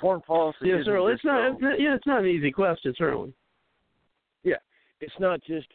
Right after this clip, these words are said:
Speaker 1: "Oh, nuke 'em, let God sort 'em out." It's not, it's not, "I'll just leave everybody alone and let's just secure our own borders." It's not, it's,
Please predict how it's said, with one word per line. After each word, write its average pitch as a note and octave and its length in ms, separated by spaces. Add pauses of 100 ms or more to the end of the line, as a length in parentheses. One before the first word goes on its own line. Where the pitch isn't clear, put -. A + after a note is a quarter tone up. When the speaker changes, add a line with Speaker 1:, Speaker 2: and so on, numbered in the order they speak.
Speaker 1:
"Oh, C#3 260
nuke C#3+ 240
'em, C3 120
let A#2 200
God C3 320
sort A#2+ 200
'em A2 100
out." A2 240
It's A2+ 120 (100)
not, C#3+ 300 (120)
it's C3 200
not, D3 300
"I'll D3 200
just C3 220
leave C#3 180
everybody B2+ 400
alone A#2+ 340
and A#2 120
let's A#2 140
just - 160
secure G#2+ 300
our G2+ 80
own G#2 160
borders." F2 340
It's - 220
not, D3 220
it's, B2 120